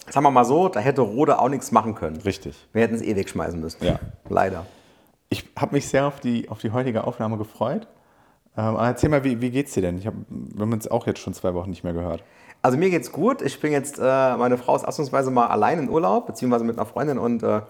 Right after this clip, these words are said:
Speaker 1: ich hab die Kinder halt alleine und muss die halt morgens hinfahren und abends zurückfahren und sehe dadurch krass, was meine Frau mir da alles abgenommen hat.
Speaker 2: Es ist schon
Speaker 1: Und,
Speaker 2: hart
Speaker 1: äh, weil
Speaker 2: Arbeit,
Speaker 1: ich hab
Speaker 2: oder?
Speaker 1: halt immer, wenn die morgens die Kinder wegfährt, eigentlich eine Stunde geübt und das ist halt die Woche halt dann nicht passiert.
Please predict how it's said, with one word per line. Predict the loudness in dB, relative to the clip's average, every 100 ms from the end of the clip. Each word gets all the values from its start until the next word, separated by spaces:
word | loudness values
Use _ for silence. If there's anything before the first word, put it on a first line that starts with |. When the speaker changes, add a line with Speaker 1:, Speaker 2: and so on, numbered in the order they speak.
| -14 -20 -20 -20 -12
Speaker 1:
ich | -4
hab | -4
die | -2
Kinder | 0 2 4
halt | 4 4
alleine | 2 4 4
und | 2
muss | 0
die | 0
halt | 0 2
morgens | 0 -2
hinfahren | -4 0 2 2
und | 0 -2
abends | -4 -2
zurückfahren | -2 0 0 0 0
und | -2 -4 -8 -16 -20 _
sehe | 0 4
dadurch | 6 4 0 -4
krass, | 0 0 -2 -4
was | 0 2
meine | 2 0
Frau | 2 2
mir | 4
da | 2
alles | 2 -2
abgenommen | -6 -6 -6 -6
hat. | -8 -10 -6 -4 -4 2
Speaker 2:
Es | 4 4
ist | 0 -4 -4 -6 -10 -18 -16
schon | -4 2
Speaker 1:
Und, | 4
Speaker 2:
hart | 4
Speaker 1:
äh, |
weil | 2
Speaker 2:
Arbeit, | 2 2
Speaker 1:
ich | 2
hab |
Speaker 2:
oder? | 2
Speaker 1:
halt | 2
immer, | 2 2
wenn | 4
die |
morgens | 4 4 2
die | -2
Kinder | 0 2 4
wegfährt, | 2 2 0 0
eigentlich | -4 -4
eine |
Stunde | -4 0 0
geübt | 0 0 -2 -4 -6
und | -2
das | 0 0 -4 -12 -10
ist | 0
halt | 2 2
die | 2
Woche | 2 2
halt | 4 2 2
dann | 0 2 0
nicht | -2 -4
passiert. | -4 -2 0 -2 -2